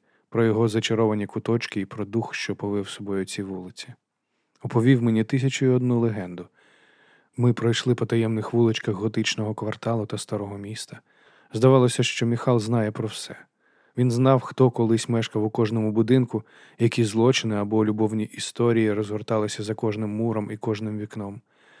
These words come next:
Знав імена всіх архітекторів, всіх ремісників і тисячу невідомих імен, які розбудували цей простір. Поки Міхал говорив,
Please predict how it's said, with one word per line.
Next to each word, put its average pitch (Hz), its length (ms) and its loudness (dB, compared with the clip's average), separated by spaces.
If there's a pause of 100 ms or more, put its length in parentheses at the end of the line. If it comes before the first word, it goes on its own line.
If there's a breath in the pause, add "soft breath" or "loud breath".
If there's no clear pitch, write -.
(300 soft breath)
Знав 147 320 4
імена 120 340 4
всіх - 360 0
архітекторів, 113 840 0
всіх - 320 -2
ремісників 120 640 0
і 113 40 -2
тисячу 123 380 -4
невідомих 113 600 0
імен, 123 300 0 (360 loud breath)
які 117 280 0
розбудували 110 640 0
цей 104 180 -6
простір. - 540 -10 (960)
Поки 113 240 0
Міхал 110 340 0
говорив, 110 480 2